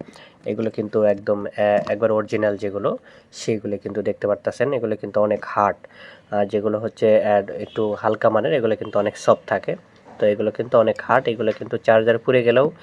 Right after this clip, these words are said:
এগুলো কিন্তু, আহ, অরিজিনালি থাকে, এরকমই থাকে, কোনো ক্ষয়ক্ষতি হয় না এগুলা। তো সেক্ষেত্রে আপনারা, আহ, এই মালগুলো নিতে পারেন। এছাড়া আমাদের কাছে কিন্তু এই যে ডিভাইসগুলো দেখতে পারতাছেন, আহ, দশ পিস ডিভাইস, এই ভাই কিন্তু সাথে এই দশ পিস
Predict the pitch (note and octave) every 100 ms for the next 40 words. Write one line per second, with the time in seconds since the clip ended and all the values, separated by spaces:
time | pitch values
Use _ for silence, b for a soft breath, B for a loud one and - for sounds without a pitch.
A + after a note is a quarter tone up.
0 | B B B B G#2 A2 G#2 G#2+ A2 A2
1 | G#2+ G#2+ G#2+ A2 A2+ G#2+ G#2 - A2 A2+
2 | A2 A2+ G#2+ G#2 G2+ C3+ C#3 A#2+ G#2 B2
3 | A2+ A2 - G#2+ G2 F#2+ F#2 - G2 F2
4 | - B B B B - A#2 B2 A2 -
5 | G#2+ A2 G#2 G2+ - - - - A2+ A2
6 | G#2+ A2 G#2+ G2+ G#2+ A#2 G#2+ G#2 A#2+ D#3+
7 | - - - _ - - - - - A2+
8 | A#2 A2 G#2 G#2 - A2 A2 - G#2+ G#2+
9 | G#2 G#2 A2 A2 G#2+ - A2+ G#2+ G#2 G#2
10 | G2+ - G#2 C3 F3 - - - - -
11 | G#2+ G2+ A2 - A#2+ G#2 A2+ G#2 A#2 -
12 | A2+ A2 G#2+ - A2 G#2+ - G#2+ A#2+ A2
13 | A2 - -